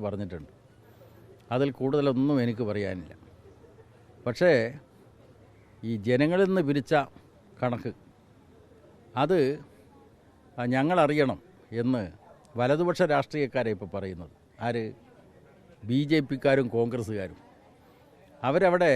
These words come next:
എം എൽ എ ആഫീസിലേക്ക് മാർച്ച് ചെയ്യുക. നിങ്ങളതിൻ്റെ പരിഹാസ്യത ഒന്ന് ആലോചിച്ച് നോക്കിയാട്ടെ.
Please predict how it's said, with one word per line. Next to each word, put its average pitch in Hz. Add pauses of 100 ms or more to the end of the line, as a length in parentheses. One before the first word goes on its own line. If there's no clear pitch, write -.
(120)
എം 139
എൽ 175
എ 165
ആഫീസിലേക്ക് 135
മാർച്ച് 107
ചെയ്യുക. 95 (960)
നിങ്ങളതിൻ്റെ 147
പരിഹാസ്യത 147
ഒന്ന് 131
ആലോചിച്ച് 131
നോക്കിയാട്ടെ. 104